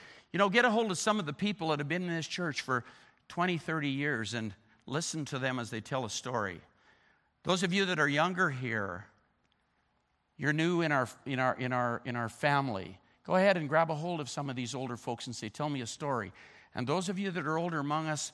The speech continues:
seek out somebody that's younger and say, "Hey, let me tell you a story about Spruce Grove Alliance Church." And you know what? When we start doing that, we see God's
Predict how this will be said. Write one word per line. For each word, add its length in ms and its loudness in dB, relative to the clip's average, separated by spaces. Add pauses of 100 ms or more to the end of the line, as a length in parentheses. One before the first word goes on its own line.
(280)
seek 340 -4
out 220 2
somebody 340 0
that's 200 -6
younger 240 -2
and 100 -2
say, 120 -4
"Hey, 120 -2
let 100 -2
me 80 -2
tell 180 -4
you 120 -2
a 20 -6
story 380 -2
about 180 -4
Spruce 240 -10
Grove 200 -12
Alliance 340 -6
Church." 420 -8 (520)
And 60 -4
you 80 2
know 120 8
what? 220 10
When 140 0
we 120 2
start 360 4
doing 280 -2
that, 340 2
we 160 -2
see 360 -2
God's 540 6